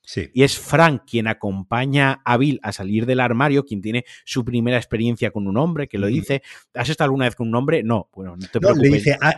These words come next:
Speaker 1: le dice, "¿Has hecho esto alguna vez?".
Speaker 2: Sí.
Speaker 1: Dice, "¿Has hecho esto alguna vez?". Y obviamente, pues, sabemos de qué está hablando. Pero sí, sí, está, está
Speaker 2: Di-,
Speaker 1: mu-, hecho con mu-, con mucho
Speaker 2: con mucho,
Speaker 1: gusto.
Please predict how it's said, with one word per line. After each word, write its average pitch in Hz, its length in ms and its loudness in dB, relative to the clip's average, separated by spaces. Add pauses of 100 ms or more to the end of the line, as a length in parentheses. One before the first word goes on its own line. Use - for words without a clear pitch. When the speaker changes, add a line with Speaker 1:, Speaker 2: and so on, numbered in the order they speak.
Speaker 1:
le 135 100 0
dice, 139 240 -2
"¿Has 180 140 2
hecho 180 380 0
esto 151 200 -2
alguna 127 280 -2
vez?". 175 300 -4 (200)
Speaker 2:
Sí. 98 260 -4 (140)
Speaker 1:
Dice, 104 280 -4
"¿Has 151 120 0
hecho 147 200 -4
esto 117 180 -6
alguna 107 240 -4
vez?". 156 280 -2
Y 78 100 -12
obviamente, 85 340 -10
pues, 73 260 -16
sabemos 82 320 -10
de 87 60 -10
qué 82 40 -12
está - 140 -14
hablando. 123 320 -4 (480)
Pero 104 160 -4
sí, 120 100 -6
sí, 139 120 0
está, 98 220 -2
está 135 260 -2
Speaker 2:
Di-, 135 120 -2
Speaker 1:
mu-, 131 140 -2
hecho 139 180 -6
con 135 120 -2
mu-, 123 200 -2
con 113 120 -4
mucho 123 300 -2 (180)
Speaker 2:
con 143 100 4
mucho, 147 300 6
Speaker 1:
gusto. 92 260 -8